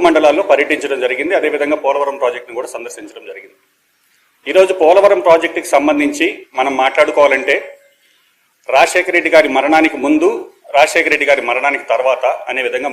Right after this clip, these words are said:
మాట్లాడుకోవాలి. ఈరోజు పోలవరం ప్రాజెక్టు ప్రతి వాళ్ళు అక్కడికి వెళ్ళి ఇది నా కల, నా కల అంటున్నారు, కానీ పోలవరం ప్రాజెక్ట్ అనేది రాజశేఖర రెడ్డి గారు చేసినటువంటి ఒక సాహస యాత్ర.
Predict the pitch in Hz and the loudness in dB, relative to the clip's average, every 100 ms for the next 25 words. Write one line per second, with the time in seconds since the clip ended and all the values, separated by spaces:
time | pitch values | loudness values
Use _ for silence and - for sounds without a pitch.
0 | 113 117 120 113 95 - _ _ _ _ | -6 -4 -6 -6 -12 -14 _ _ _ _
1 | 131 170 160 143 180 185 180 160 165 165 | -2 -2 2 4 6 4 4 2 2 0
2 | 160 147 143 151 165 156 151 147 151 147 | -2 -2 2 4 4 2 0 -2 -2 -2
3 | 143 139 139 151 147 135 143 139 127 127 | 0 0 0 0 0 -2 0 -2 -2 -6
4 | 113 113 131 - _ _ _ _ 127 170 | -6 -8 -10 -14 _ _ _ _ 2 4
5 | 180 180 165 143 143 143 147 139 131 147 | 4 2 2 2 0 0 -4 -4 -4 0
6 | 123 135 160 160 160 147 131 123 123 117 | 0 0 -2 -2 -2 -4 -2 -2 -2 -4
7 | 139 131 139 131 123 143 120 110 113 117 | -8 -8 -8 -8 -6 -6 -6 -2 -2 -2
8 | 135 110 107 123 | -8 -4 -2 -2